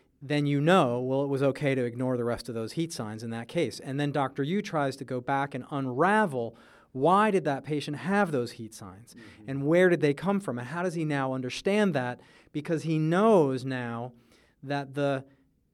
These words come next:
Speaker 1: internal pathodynamic was, in fact, trapped cold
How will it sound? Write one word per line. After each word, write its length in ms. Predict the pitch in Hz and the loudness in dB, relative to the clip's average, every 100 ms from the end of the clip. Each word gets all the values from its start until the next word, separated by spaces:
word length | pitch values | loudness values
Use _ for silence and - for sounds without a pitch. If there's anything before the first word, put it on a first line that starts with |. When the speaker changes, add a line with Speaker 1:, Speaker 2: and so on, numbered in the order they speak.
| _ _ - | _ _ 0
Speaker 1:
internal 560 | 202 214 190 170 143 | 2 2 2 0 0
pathodynamic 1200 | 135 143 135 139 120 127 143 196 202 127 123 - | -2 -2 -2 -4 -4 -2 0 2 2 0 -4 -6
was, 460 | 139 196 185 135 127 | 4 6 8 6 2
in 100 | 123 | -6
fact, 520 | - 120 117 139 - | -4 -2 -2 -6 -10
trapped 340 | - 127 120 - | -4 -4 -4 -2
cold 480 | 240 233 107 - | 2 2 2 -8